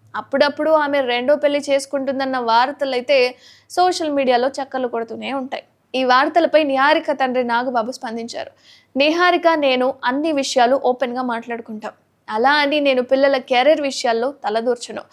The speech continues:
నా పిల్లల హిట్స్ and ఫ్లాప్స్ గురించి నాకు అవసరం లేదు. వాళ్ళు సంతోషంగా ఉన్నారా లేదా అన్నది మాత్రమే నాకు ముఖ్యమని" చెప్పాడు. "వాళ్ళు ఆనందంగా లేకపోతే ఎన్ని కోట్లున్నా వృధానే." ఇక వరుణ్ లావణ్యను పెళ్లి చేసుకుంటానని నా దగ్గరకొచ్చి అడిగినప్పుడు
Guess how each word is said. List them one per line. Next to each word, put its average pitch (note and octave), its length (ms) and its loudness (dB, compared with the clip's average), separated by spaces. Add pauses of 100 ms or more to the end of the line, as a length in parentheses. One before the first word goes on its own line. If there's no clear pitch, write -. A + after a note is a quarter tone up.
(360)
నా C4 160 4
పిల్లల C#4+ 400 4
హిట్స్ D#4 440 -2
and B3+ 140 -2
ఫ్లాప్స్ C#4 420 -2
గురించి B3+ 400 -4
నాకు C4 240 -8
అవసరం A#3 340 -10
లేదు. G#3+ 240 -8 (300)
వాళ్ళు A#3 320 0
సంతోషంగా A#3+ 760 -4
ఉన్నారా A#3 580 0 (180)
లేదా A3 460 -2 (380)
అన్నది B3+ 300 0
మాత్రమే A#3 600 -4
నాకు B3 240 -6
ముఖ్యమని" A3+ 500 -6
చెప్పాడు. - 380 -10 (360)
"వాళ్ళు C#4+ 220 4
ఆనందంగా F4 440 2
లేకపోతే C#4+ 680 2
ఎన్ని C#4 520 -2
కోట్లున్నా B3 600 -2
వృధానే." A3+ 500 -12 (320)
ఇక B3+ 140 -2
వరుణ్ C4+ 540 2
లావణ్యను C4 640 0 (320)
పెళ్లి E4+ 220 6
చేసుకుంటానని D#4 840 0
నా C4+ 160 0
దగ్గరకొచ్చి C4+ 640 -2
అడిగినప్పుడు A#3+ 720 -4